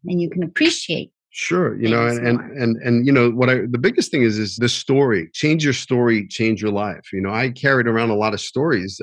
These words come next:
Speaker 2: as a little boy. I created a lot of stories. Events happened and a story was created. The little boy created a s-, the damaged little boy created a story.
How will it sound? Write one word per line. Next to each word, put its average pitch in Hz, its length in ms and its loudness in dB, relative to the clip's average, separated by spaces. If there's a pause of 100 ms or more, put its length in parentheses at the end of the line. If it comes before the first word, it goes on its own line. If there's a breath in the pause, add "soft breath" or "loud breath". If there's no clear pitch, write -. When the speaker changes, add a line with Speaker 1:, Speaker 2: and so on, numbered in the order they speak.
Speaker 2:
as 104 80 -4
a 110 60 -2
little 110 180 2
boy. 113 320 -2
I 92 60 -2
created 120 420 0
a 107 60 0
lot 110 200 2
of 107 80 0
stories. 107 460 -4
Events 110 380 -2
happened 120 400 0
and 104 180 -4 (380 loud breath)
a - 20 -4
story 123 380 4
was 113 180 2
created. 101 560 -2
The 104 60 -4
little 120 260 4
boy 107 440 2
created 101 500 -2
a - 20 -2
s-, - 180 -8
the 110 100 -4
damaged 120 500 2
little 117 200 0
boy 110 180 2
created 104 400 -2
a 95 40 -4
story. 95 420 -6